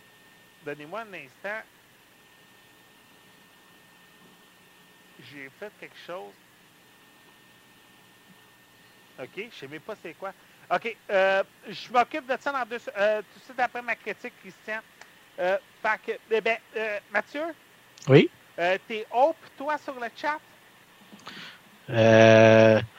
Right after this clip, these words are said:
Speaker 2: mo-, modérateur, peut-être,
Speaker 1: Ouais.
Speaker 2: oui.
Speaker 1: Tu peux-tu essayer de débanner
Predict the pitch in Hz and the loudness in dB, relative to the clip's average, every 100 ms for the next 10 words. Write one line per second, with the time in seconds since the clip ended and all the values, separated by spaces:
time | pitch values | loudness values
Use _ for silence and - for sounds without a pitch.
0 | - - - 117 127 127 131 131 123 175 | -20 -20 -4 6 8 10 10 10 10 8
1 | 254 220 - 147 202 233 160 269 _ - | 6 0 0 4 4 4 0 -2 _ -20
2 | - - - 151 214 226 415 427 381 277 | -20 -20 -20 -16 -12 -4 -4 -4 -6 -10
3 | 220 180 226 220 220 277 | -8 -6 -4 -4 -4 -10